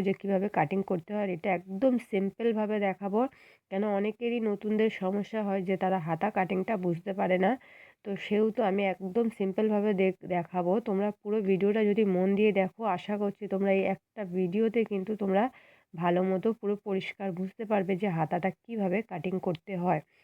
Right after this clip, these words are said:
তো আমরা এখানে দেখো আমি এই যে কাগজটা নিয়েছি এটাই আমরা কিন্তু কাটিং করবো। আর হ্যাঁ, এর আগে আমরা যে প্রিন্সেস কাট, আহ, যে ফার্মাটা কাটিং করেছি, যদি ওই, উম, ভিডিওটা না দেখে থাকো অবশ্যই কিন্তু ডেসক্রিপশনে লিংক পেয়ে যাবে, ওই ভিডিওটা কিন্তু দেখে নেবে।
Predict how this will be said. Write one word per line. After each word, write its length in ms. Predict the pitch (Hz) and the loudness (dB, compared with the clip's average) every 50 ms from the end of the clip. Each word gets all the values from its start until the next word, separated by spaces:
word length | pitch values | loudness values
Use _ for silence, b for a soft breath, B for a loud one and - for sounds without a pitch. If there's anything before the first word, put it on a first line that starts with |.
| b b b b b b _ _ | b b b b b b _ _
তো 40 | 185 | -2
আমরা 220 | 170 170 185 196 202 | 0 0 2 2 2
এখানে 280 | 196 190 196 190 196 196 | 0 2 0 2 2 4
দেখো 240 | 190 190 180 - - 226 | 4 2 2 0 0 0
আমি 200 | 208 180 185 180 | 0 2 2 2
এই 140 | 180 180 180 175 b b b b b b b _ | 2 2 0 0 b b b b b b b _
যে 120 | - 180 175 | -8 -8 -4
কাগজটা 420 | 170 175 175 170 175 160 - - 208 | -2 0 0 2 0 -2 -2 -4 -4
নিয়েছি 380 | 196 196 190 202 202 - - 254 220 | -2 0 0 0 -2 -2 -2 0 0
এটাই 280 | - 160 - 175 175 180 | 0 2 2 2 2 2
আমরা 200 | 180 180 185 185 | 2 2 0 0
কিন্তু 220 | 170 - 185 185 190 | 0 0 -2 -2 0
কাটিং 280 | - 185 165 160 190 196 202 | -2 -2 -4 -2 -4 -4 -2
করবো। 220 | - 208 208 208 208 | -2 0 0 2 2
আর 100 | 196 185 | 2 2
হ্যাঁ, 260 | 160 175 190 180 165 160 B B B B B B _ | 2 2 2 2 2 2 B B B B B B _
এর 120 | 220 208 220 - - 190 | -4 -4 -4 -4 -4 -2
আগে 260 | 180 170 170 175 226 233 | 0 0 0 0 0 0
আমরা 220 | 233 226 226 240 233 | 0 2 2 0 2
যে 140 | 190 247 | 2 0
প্রিন্সেস 440 | 240 240 208 185 196 190 - 226 214 - | 0 0 -2 -2 -2 -2 -4 -8 -10 -10
কাট, 220 | _ - 226 220 208 - | _ -6 -6 -6 -4 -4
আহ, 360 | 190 196 190 175 175 180 170 175 185 - _ _ _ _ _ _ | -2 2 2 4 4 4 2 0 -2 -6 _ _ _ _ _ _
যে 160 | 208 180 208 | -4 -4 -2
ফার্মাটা 420 | 196 196 180 170 175 180 185 190 208 | 0 2 2 2 2 2 2 2 2
কাটিং 260 | - 196 170 180 190 208 | 4 2 2 2 0 0
করেছি, 300 | 208 220 202 196 185 - 226 | 2 2 2 2 2 0 0
যদি 180 | 220 214 185 214 | 0 2 4 4
ওই, 120 | 202 190 185 175 175 190 220 233 | 4 4 4 2 -4 -8 -10 -8
উম, 260 | 220 214 196 185 180 185 180 - - | -4 -2 -2 -2 -2 -2 -4 -6 -4
ভিডিওটা 360 | 170 185 175 175 175 170 190 190 | -4 -2 0 0 0 2 2 2
না 120 | 190 196 208 202 | 2 2 2 2
দেখে 200 | 220 214 - 226 | 0 0 -2 -2
থাকো 240 | 233 226 208 - 233 226 | -2 -2 -2 -4 -4 -4
অবশ্যই 400 | 214 165 190 208 - - 226 220 | -2 -2 -4 -6 -4 -4 -4 -2
কিন্তু 240 | - 233 220 208 240 | 0 0 0 2 2
ডেসক্রিপশনে 720 | 202 190 196 - - _ - 196 190 - - 202 190 196 196 185 | 2 2 0 0 -2 _ -8 -8 -8 -6 -4 -2 0 2 2 4
লিংক 180 | 180 190 208 - - | 4 2 2 0 -2
পেয়ে 180 | - 208 202 208 | -4 -4 -2 0
যাবে, 180 | 202 196 208 254 | 0 2 2 4
ওই 120 | 240 202 | 4 4
ভিডিওটা 320 | 180 180 170 190 185 185 170 | 2 2 0 2 0 0 0
কিন্তু 260 | 160 170 170 180 269 277 220 | 0 0 -2 -2 -2 -2 0
দেখে 300 | 185 175 160 - - 175 | 2 0 0 0 -4 -2
নেবে। 240 | 175 170 165 165 | -2 -2 0 -2